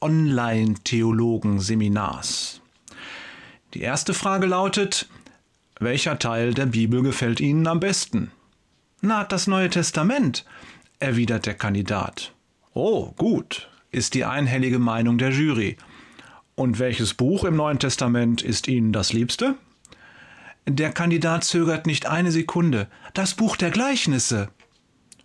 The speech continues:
„Oh“, meint die Jury, „interessant.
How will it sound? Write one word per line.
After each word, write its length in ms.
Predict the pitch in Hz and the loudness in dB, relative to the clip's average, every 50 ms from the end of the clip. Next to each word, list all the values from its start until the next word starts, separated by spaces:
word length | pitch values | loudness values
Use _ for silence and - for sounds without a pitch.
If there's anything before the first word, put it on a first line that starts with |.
| _ _ _ _ _ _ _ | _ _ _ _ _ _ _
„Oh“, 640 | - - 98 143 208 254 269 226 135 110 104 95 95 92 - _ _ _ _ _ - | -6 -4 0 0 2 2 2 2 2 0 0 -2 -4 -6 -10 _ _ _ _ _ -4
meint 320 | - 113 110 113 110 101 | -2 0 2 2 0 0
die 80 | - 117 | 0 0
Jury, 540 | 104 110 110 110 107 104 101 98 101 101 - _ _ - | 0 2 0 0 0 0 -2 -4 -6 -8 -12 _ _ -2
„interessant. 1080 | - 117 113 - - - 110 98 - - - 185 226 247 226 139 98 - - - - | 0 0 0 0 -2 -4 -2 -2 -2 -2 -2 0 2 2 2 2 0 -2 -6 -10 -14